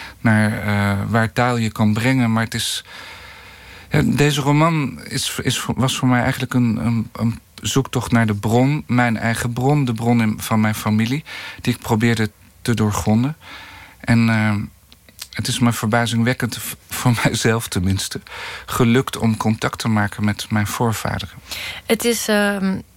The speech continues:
Speaker 2: een, een, een epos van anderhalve eeuw, meer dan
Speaker 1: Ja.
Speaker 2: anderhalve eeuw. Eh, het omspant ook een stuk wereldgeschiedenis, de twee wereldoorlogen.
Speaker 1: Ja.
Speaker 2: Ehm, hoe, hoe heb je research gedaan hiervoor?
Speaker 1: Ik wist veel uit, uit verhalen. Eh,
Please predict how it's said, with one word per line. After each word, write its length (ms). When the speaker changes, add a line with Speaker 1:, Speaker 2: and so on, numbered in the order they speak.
Speaker 2:
een, 300
een, 280
een 220
epos 400
van 160
anderhalve 760
eeuw, 140
meer 280
dan 120
Speaker 1:
Ja. 100
Speaker 2:
anderhalve 540
eeuw. 200
Eh, 180
het 160
omspant 520
ook 400
een 100
stuk 240
wereldgeschiedenis, 800
de 80
twee 200
wereldoorlogen. 960
Speaker 1:
Ja. 180
Speaker 2:
Ehm, 300
hoe, 180
hoe 240
heb 140
je 220
research 500
gedaan 240
hiervoor? 380
Speaker 1:
Ik 120
wist 440
veel 380
uit, 260
uit 180
verhalen. 520
Eh, 580